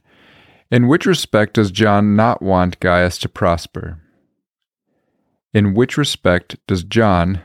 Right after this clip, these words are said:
not want Gaius to prosper? Next question. What does John say? For what reason does John give as to why he was glad?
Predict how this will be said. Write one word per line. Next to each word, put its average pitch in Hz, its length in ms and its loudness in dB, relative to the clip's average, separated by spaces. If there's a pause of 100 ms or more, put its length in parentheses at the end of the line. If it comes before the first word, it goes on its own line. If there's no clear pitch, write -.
(120)
not 101 640 -2 (140)
want 82 400 -4
Gaius 82 400 -4
to - 100 -10
prosper? - 720 -8 (2750)
Next 92 240 -2
question. 98 640 -8 (720)
What 127 180 0
does 170 180 0
John 127 320 0
say? 98 580 -2 (360)
For 104 200 0
what 120 300 0
reason 127 360 0
does 110 200 0
John 113 280 0
give 98 440 0
as 90 240 -2
to 95 120 0
why 95 380 0
he 95 180 -4
was 90 180 -4
glad? 78 640 -6